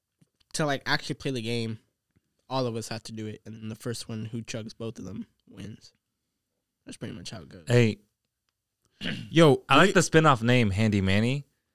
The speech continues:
Speaker 2: 'cause, like, I mean, you can, like, kinda modify it a little bit. It doesn't have to be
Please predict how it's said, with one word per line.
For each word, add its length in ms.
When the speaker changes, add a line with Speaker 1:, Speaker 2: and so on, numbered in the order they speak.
Speaker 2:
'cause, 180
like, 260
I 40
mean, 360
you 100
can, 220
like, 220
kinda 220
modify 380
it 40
a 60
little 180
bit. 240
It 80
doesn't 200
have 220
to 60
be 180